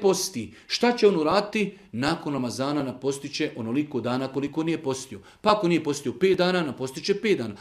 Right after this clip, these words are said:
Ako nije postio jedan dan, napostit će jedan dan. Ništa više od toga. Ako je, znači, imao opravdan razlog kao bolest,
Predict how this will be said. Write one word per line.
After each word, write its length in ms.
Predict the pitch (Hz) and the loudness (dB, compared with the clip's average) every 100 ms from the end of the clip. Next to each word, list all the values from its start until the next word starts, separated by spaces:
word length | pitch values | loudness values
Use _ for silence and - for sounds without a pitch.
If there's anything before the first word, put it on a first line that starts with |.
| - | -4
Ako 240 | 135 135 | -2 2
nije 160 | 165 170 | 4 4
postio 300 | 165 160 131 | 2 -2 2
jedan 260 | 147 185 180 | 2 4 4
dan, 180 | 196 190 | 4 2
napostit 400 | 151 147 156 151 | -4 -4 -4 -2
će 80 | 147 | 0
jedan 240 | 139 123 | 0 0
dan. 180 | 113 107 87 - - | -2 -6 -10 -20 -8
Ništa 540 | 113 135 151 - - | 0 2 2 2 0
više 460 | 113 104 131 - 143 | -2 -2 0 0 0
od 100 | 139 | 2
toga. 320 | 165 139 98 - - | 4 2 0 -12 -10
Ako 220 | 117 113 | -6 -2
je, 40 | 127 | -2
znači, 240 | 120 117 | -2 -2
imao 160 | 151 143 | 2 2
opravdan 360 | 143 127 113 | 2 -2 -2
razlog 300 | 110 147 135 | 2 2 0
kao 160 | - 113 | -4 -4
bolest, 540 | 110 196 190 180 - | 6 8 10 8 2